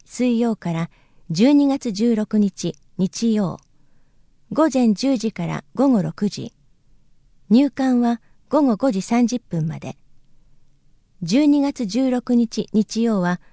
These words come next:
午後四時で閉館。月曜日休館。月曜日が祝日の場合は開館し、翌平日休館。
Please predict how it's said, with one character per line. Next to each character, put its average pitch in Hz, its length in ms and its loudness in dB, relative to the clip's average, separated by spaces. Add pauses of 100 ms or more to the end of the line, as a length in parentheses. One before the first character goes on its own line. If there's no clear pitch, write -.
(400)
午 302 160 4
後 269 120 2
四 262 160 0
時 214 140 -4
で 151 120 -6 (120)
閉 170 160 -4
館。 156 320 -8 (720)
月 214 300 -2
曜 311 240 0
日 165 260 -6
休 202 240 0
館。 175 340 -4 (840)
月 214 320 -2
曜 330 160 2
日 226 160 0
が 190 100 2
祝 - 280 -4
日 233 260 -4
の 233 120 2
場 214 200 -2
合 208 60 0
は 196 280 0 (240)
開 214 200 0
館 202 260 0
し、 - 260 -4 (520)
翌 214 280 0
平 233 200 -2
日 220 300 -2
休 170 220 -4
館。 151 320 -8